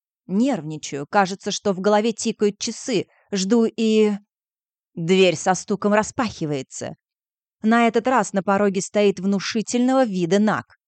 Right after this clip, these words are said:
"Верховный ждёт!" Он не договаривает, а я, к его удивлению, бойко встаю с постели.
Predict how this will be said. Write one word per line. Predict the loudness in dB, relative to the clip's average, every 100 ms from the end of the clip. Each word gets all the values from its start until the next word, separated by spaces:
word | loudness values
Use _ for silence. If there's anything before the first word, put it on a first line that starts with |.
| _ _ _ _ _ _ _ _ _ _ _ _ _ _
"Верховный | -2 0 2 2 4 2 0
ждёт!" | -2 2 4 2 0 -18 _ _ _ _ _ _ _
Он | -8 -6
не | -4
договаривает, | -4 -4 -4 -4 -4 -6 -8 -10 -12 _ _ _ _ _ _ _
а | -6 -4
я, | -2 -4
к | -4
его | -4 -2 0
удивлению, | 0 0 0 0 0
бойко | 0 2 0 0
встаю | -6 -4 -2 -2
с | -4
постели. | -4 -4 -4 -4 -4 -6